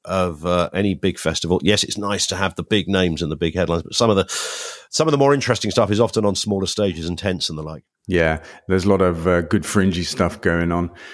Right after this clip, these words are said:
Speaker 2: as in any big event, isn't there? I mean, um,
Speaker 1: Glasgow's okay, but it ain't no WOMAD, right?
Speaker 2: Yeah. I,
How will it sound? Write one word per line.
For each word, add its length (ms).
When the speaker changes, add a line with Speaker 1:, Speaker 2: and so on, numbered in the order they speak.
Speaker 2:
as 240
in 100
any 220
big 220
event, 340
isn't 180
there? 140
I 60
mean, 300
um, 120
Speaker 1:
Glasgow's 440
okay, 280
but 120
it 100
ain't 200
no 180
WOMAD, 480
right? 260
Speaker 2:
Yeah. 380
I, 160